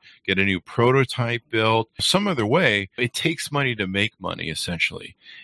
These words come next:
And so being able to tap into loans and stuff with access to what you can, where I've had times where, uh,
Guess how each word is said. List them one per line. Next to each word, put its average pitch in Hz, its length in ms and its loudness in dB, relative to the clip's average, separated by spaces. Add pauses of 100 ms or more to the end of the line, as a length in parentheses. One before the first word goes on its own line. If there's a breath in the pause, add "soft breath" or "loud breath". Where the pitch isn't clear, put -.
And 101 120 2
so 104 600 4
being 120 240 2
able 107 180 -4
to 95 300 -6
tap 104 380 -4
into 98 180 -2
loans 98 480 0
and 92 100 -4
stuff - 480 -2
with - 300 2
access 104 400 -2
to 95 140 -4
what 92 120 0
you 107 160 0
can, 87 380 -2
where 95 380 4 (200 loud breath)
I've 139 200 2
had 151 200 2
times 90 340 -4
where, 92 380 2 (240)
uh, 85 160 -2